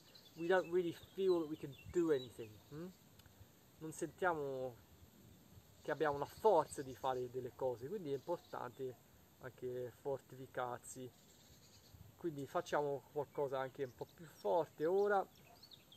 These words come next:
Eh, così, un po' più, un po' più avanti,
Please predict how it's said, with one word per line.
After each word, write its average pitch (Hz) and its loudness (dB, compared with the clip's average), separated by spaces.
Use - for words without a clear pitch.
Eh, 131 -2
così, 135 0
un - -14
po' 175 0
più, 170 2
un - -2
po' 175 0
più 175 2
avanti, 202 6